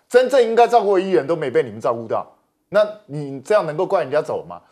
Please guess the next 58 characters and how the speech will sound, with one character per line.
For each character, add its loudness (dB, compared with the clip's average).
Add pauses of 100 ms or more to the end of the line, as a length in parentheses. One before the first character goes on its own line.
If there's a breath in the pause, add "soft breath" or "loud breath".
(140 soft breath)
所 0
以 -4
要 2
去 -6
指 -10
责 0
别 -2
人 -2
之 -8
前， -4
是 -10
不 -2
是 2
要 2
先 -4
想 -6
想 -6
看， -2 (140)
我 0
们 -6
到 4
底 -14
做 -4
了 -10
什 -20
么？ -20 (260)
政 2
府 -10
到 2
底 -6
做 -4
了 -6
什 -20
么？ -20 (160 soft breath)
我 -4
们 -4
除 0
了 6
用 0
意 -4
识 -4
形 -12
态 2
之 -6
外， 2 (220 loud breath)
我 -4
们 -4
有 2 (160)
真 -2
正 -2
帮 -2
助 -10
到 0
人 -6
家 -4
什 -12
么 -20
吗？ -20